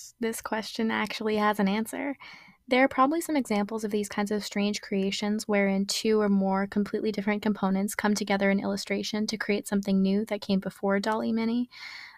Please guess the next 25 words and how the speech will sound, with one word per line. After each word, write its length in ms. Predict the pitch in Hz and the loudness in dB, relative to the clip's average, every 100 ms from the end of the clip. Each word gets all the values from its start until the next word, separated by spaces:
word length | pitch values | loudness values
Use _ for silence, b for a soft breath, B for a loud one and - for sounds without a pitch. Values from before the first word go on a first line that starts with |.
| - | 0
I 60 | |
can 180 | 240 269 | 6 8
think 140 | 285 294 | 8 4
of 80 | |
at 80 | 277 | 4
least 240 | 240 226 202 | 2 0 2
one 360 | 202 196 190 | 4 4 2
from 280 | 202 196 196 | 0 2 4
March 340 | 190 190 202 | 4 2 -2
of 60 | 208 | -6
twenty 260 | - 196 196 | -4 -2 -2
fifteen, 600 | - - - 190 202 208 | -6 -10 -6 -4 -2 2
when 180 | 208 | 2
BuzzFeed 340 | 202 202 202 208 | 4 0 0 -2
published 320 | 202 196 202 | -2 -2 0
an 80 | 196 | 2
article 480 | 190 202 202 185 - | 2 0 -2 -2 0
entitled 460 | 202 202 185 185 - | 0 0 0 -2 -4
"Disney 360 | - 214 220 214 | 0 2 4 2
Princesses 680 | - 208 202 202 190 190 - | 2 0 0 -2 -2 -2 0
as 180 | 196 196 | 0 2
Lukewarm 480 | 196 208 208 196 196 | 2 2 2 2 2
Bowls 240 | 196 185 | 2 -2
of 120 | 185 185 | -2 -2
Water." 420 | 175 175 - | -2 -2 -8